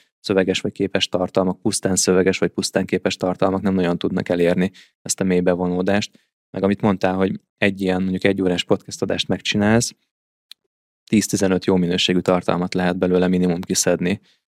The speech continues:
és, ö, gyakorlatilag egy podcast epizódból egy havi, ö, content marketing,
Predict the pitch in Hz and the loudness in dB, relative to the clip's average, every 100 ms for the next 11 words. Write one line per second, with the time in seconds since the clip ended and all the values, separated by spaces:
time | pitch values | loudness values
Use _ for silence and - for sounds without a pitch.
0 | _ - 90 - - 92 90 92 - - | _ -6 -2 0 0 0 0 -2 -8 -4
1 | 95 - 95 90 98 92 92 92 87 - | -2 0 0 0 0 0 2 0 -2 -6
2 | 98 - 95 - 90 95 95 90 90 90 | -6 -4 -4 -2 -2 -2 -2 2 2 4
3 | 92 - 87 - _ _ _ _ 95 90 | 2 0 -2 -10 _ _ _ _ -2 0
4 | 90 92 92 90 87 90 87 - - 90 | 0 -2 -2 0 0 0 0 -2 -6 -2
5 | 90 | -4